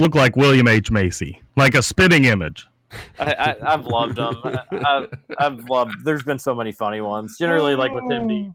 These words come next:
Speaker 2: like, a junkyard salesman or somebody arrested for stealing engines out of cars and whatnot. Uh, all of them very accurate.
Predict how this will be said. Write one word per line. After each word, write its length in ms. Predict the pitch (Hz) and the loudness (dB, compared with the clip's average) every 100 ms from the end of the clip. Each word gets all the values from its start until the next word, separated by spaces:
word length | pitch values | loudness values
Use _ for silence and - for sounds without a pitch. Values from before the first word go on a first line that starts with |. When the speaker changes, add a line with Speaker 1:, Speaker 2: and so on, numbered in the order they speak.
| 220 | -10
Speaker 2:
like, 120 | 226 | -8
a 160 | - 107 101 _ _ _ | -6 -8 -10 _ _ _
junkyard 560 | 170 165 - 156 147 - | -2 -2 0 0 0 -2
salesman 800 | 147 143 139 110 135 135 131 127 | -2 0 -2 -2 -2 0 0 -2
or 80 | 117 | -6
somebody 300 | 139 131 123 | -4 -2 0
arrested 640 | 117 123 120 - 123 107 | 0 0 -2 -4 -6 -6
for 160 | 123 - | -10 -12
stealing 720 | - 123 120 120 117 113 113 123 | -10 -4 -2 -2 -6 -10 -12 -12
engines 500 | 120 110 117 113 113 | -10 -10 -10 -6 -4
out 100 | 110 | -4
of 100 | - | -4
cars 500 | 117 110 110 110 110 | -2 0 0 -4 -8
and 100 | 107 | -6
whatnot. 540 | 107 107 104 101 104 _ _ _ - | -6 -6 -8 -6 -8 _ _ _ -4
Uh, 180 | 107 101 | -2 0
all 260 | 160 165 147 | 2 2 2
of 80 | 127 | 0
them 140 | 117 | -6
very 340 | 113 107 101 92 | -6 -4 -4 -4
accurate. 540 | 92 - 101 95 | -6 -6 -12 -12